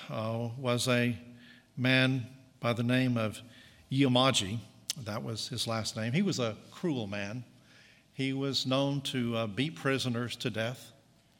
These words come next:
trying to extract intelligence from them.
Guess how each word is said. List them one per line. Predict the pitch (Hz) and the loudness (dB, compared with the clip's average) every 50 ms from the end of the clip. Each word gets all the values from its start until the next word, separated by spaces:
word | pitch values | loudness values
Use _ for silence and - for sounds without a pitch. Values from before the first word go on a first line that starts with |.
| - - _ _ - | -16 -16 _ _ -6
trying | - 131 120 120 123 120 | -2 0 0 0 0 -2
to | - 131 127 127 123 | -2 -2 -2 -2 -2
extract | 123 127 - - - - 131 123 117 117 - - - - - _ _ _ _ _ _ _ _ _ - _ _ _ _ _ - | -6 -4 -2 -2 0 0 0 0 0 -2 -4 -8 -14 -18 -20 _ _ _ _ _ _ _ _ _ -20 _ _ _ _ _ -4
intelligence | 123 117 - - 156 139 131 127 107 123 120 113 - - - - - - - - | -4 -2 -2 0 0 0 0 0 -2 -2 -6 -4 -4 -2 -2 -2 -4 -6 -12 -18
from | - - 127 110 110 113 | -10 -4 -4 -2 -2 -2
them. | 110 120 131 | -4 -4 -6